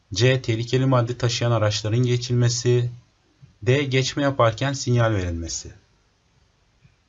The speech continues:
Doğru cevabımız A seçeneği olacaktır. Sürücü arkasında yeterli oturma yeri olsa bile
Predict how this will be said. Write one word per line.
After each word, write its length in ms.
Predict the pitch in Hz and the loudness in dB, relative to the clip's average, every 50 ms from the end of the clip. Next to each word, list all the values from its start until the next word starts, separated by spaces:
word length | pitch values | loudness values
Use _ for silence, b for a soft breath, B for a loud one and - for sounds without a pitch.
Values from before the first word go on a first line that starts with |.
| - | -6
Doğru 220 | 98 98 117 135 139 | -2 0 0 0 0
cevabımız 1160 | - 170 170 170 175 175 170 170 170 170 175 175 175 170 165 - - - - - - - - _ _ _ _ _ _ _ _ _ _ _ _ _ _ _ _ _ _ _ _ _ _ _ _ _ _ _ _ _ _ - | 0 0 0 2 2 0 0 -2 -4 -6 -6 -6 -6 -8 -8 -10 -12 -12 -12 -14 -16 -16 -18 _ _ _ _ _ _ _ _ _ _ _ _ _ _ _ _ _ _ _ _ _ _ _ _ _ _ _ _ _ _ 4
A 180 | 123 131 151 | 6 6 6
seçeneği 440 | 151 - 175 - - 160 151 151 147 | 4 2 -4 -4 -2 0 0 2 2
olacaktır. 520 | 143 135 123 135 131 123 - - - 117 117 | 2 2 2 4 2 2 2 0 -2 -2 -2
Sürücü 380 | - - 127 123 127 120 151 | 0 0 2 2 2 4 4
arkasında 440 | 151 151 143 - 131 - - 127 117 | 2 2 2 0 -2 -2 0 0 0
yeterli 460 | 117 123 127 123 - - 131 131 139 | 2 2 2 2 4 4 4 4 4
oturma 400 | 139 131 127 - 131 127 127 131 | 2 0 0 0 0 0 2 2
yeri 200 | 127 123 120 117 | 2 2 2 2
olsa 400 | 107 101 104 104 - - 143 139 | 2 0 0 0 0 0 0 0
bile 320 | 135 127 104 87 87 87 | 0 0 -2 -2 -4 -6